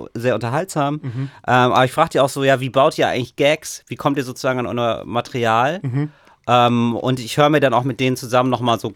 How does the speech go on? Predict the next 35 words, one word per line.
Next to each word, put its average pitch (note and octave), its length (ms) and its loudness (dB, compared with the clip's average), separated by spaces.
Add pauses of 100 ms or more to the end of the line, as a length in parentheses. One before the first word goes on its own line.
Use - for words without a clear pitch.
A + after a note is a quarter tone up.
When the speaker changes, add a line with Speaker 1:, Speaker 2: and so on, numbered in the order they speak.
(140)
Speaker 1:
kurze - 320 -2
Ausschnitte C3 400 0
an G#2+ 160 0
und G#2+ 120 -6
vergleich G#2+ 380 0
die A2+ 100 -12
so F#2+ 120 -8
miteinander. F2 600 -8 (180)
So - 100 -4
ein A#2 80 0
bisschen B2+ 300 0
Comedy-Nerd-Talk. A2+ 840 0
Speaker 2:
Ja. B2 260 2
Speaker 1:
So, F#2+ 220 -12
wie G#2+ 100 -4
macht A2 300 -4
man's? E2+ 440 -12
Speaker 2:
Geil. B2+ 300 0
Speaker 1:
Aber C3 120 2
wär A3 60 4
Speaker 2:
Hast - 100 -2
Speaker 1:
eigentlich G#3 180 0
auch - 80 -2
geil D#3 160 2
für B2+ 180 -8
Rap. G2+ 280 -4 (180)
Speaker 2:
Hast D3 220 0
du C#3+ 60 0
einen C#3 80 0
Lieblingscomedian? E3 1040 -6 (1400)
Speaker 1:
Ähm, A#2 760 0
ja, B2 220 0
ich C3+ 160 -4
hab, - 200 -2
ich, C3 120 -12